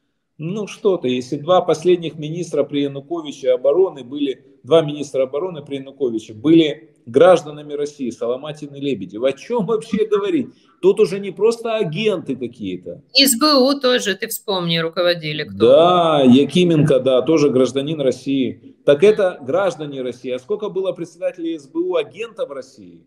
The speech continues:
Speaker 1: непосредственных? Я-то это знаю, и ты это хорошо знаешь. Но там
Speaker 2: Мгм.
Speaker 1: проще перечислить тех, кто не был агентом С Б У, э, Ф С Б, чем тех, кто был. Я повторю, чтобы люди понимали. Э,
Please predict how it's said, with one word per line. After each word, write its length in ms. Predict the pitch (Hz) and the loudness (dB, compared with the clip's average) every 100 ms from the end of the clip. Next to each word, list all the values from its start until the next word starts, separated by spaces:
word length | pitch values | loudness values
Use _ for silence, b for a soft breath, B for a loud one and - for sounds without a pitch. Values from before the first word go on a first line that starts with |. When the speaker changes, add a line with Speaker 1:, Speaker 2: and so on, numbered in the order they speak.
| _ | _
Speaker 1:
непосредственных? 920 | 156 165 170 185 175 120 - 92 90 _ _ - | -4 -2 -2 -2 -4 -4 -10 -20 -20 _ _ -2
Я-то 340 | 127 185 180 | 4 4 4
это 240 | 175 170 151 | -4 -6 -8
знаю, 400 | 160 190 160 131 | -10 -8 -4 -4
и 60 | |
ты 180 | 131 190 | -2 -2
это 160 | 233 208 | -2 -6
хорошо 420 | 180 160 147 127 | -6 -6 -8 -12
знаешь. 480 | 101 90 80 - _ _ _ _ - | -12 -14 -14 -20 _ _ _ _ -4
Но 160 | 151 | 0
там 340 | 156 190 190 185 | 2 2 0 -6
Speaker 2:
Мгм. 60 | - - _ _ _ | -14 -20 _ _ _
Speaker 1:
проще 400 | 170 214 220 220 | 8 8 8 0
перечислить 720 | 185 202 190 220 208 202 185 | -8 -10 -10 -14 -14 -14 -14
тех, 320 | - 214 185 - | -2 0 0 -2
кто 200 | - 185 | -6 -4
не 280 | 180 247 | -2 -2
был 180 | 254 233 | 0 0
агентом 540 | 202 156 170 156 143 143 | -2 -4 -10 -10 -10 -10
С 100 | 127 | -10
Б 120 | 135 | -8
У, 280 | 123 92 - _ _ _ - | -8 -8 -16 _ _ _ 4
э, 540 | 160 160 151 143 139 | 6 6 2 -2 -4
Ф 120 | 131 175 | -6 -6
С 200 | 170 147 | -6 -4
Б, 260 | 135 95 - - _ _ _ _ | -4 -4 -8 -20 _ _ _ _
чем 240 | 180 165 | -2 -2
тех, 200 | 151 214 | 0 0
кто 220 | - 208 | 0 -6
был. 340 | 185 165 104 - _ _ b b _ - | -4 -4 -4 -12 _ _ b b _ 2
Я 200 | 135 170 | 4 4
повторю, 480 | 185 180 214 208 | 2 0 0 0
чтобы 240 | 135 131 135 | -6 -8 -6
люди 180 | 165 165 | -4 -4
понимали. 640 | 175 185 180 123 92 85 b b b b _ | -6 -8 -6 -4 -4 -8 b b b b _
Э, 500 | 120 131 131 127 123 | -2 0 0 -2 -4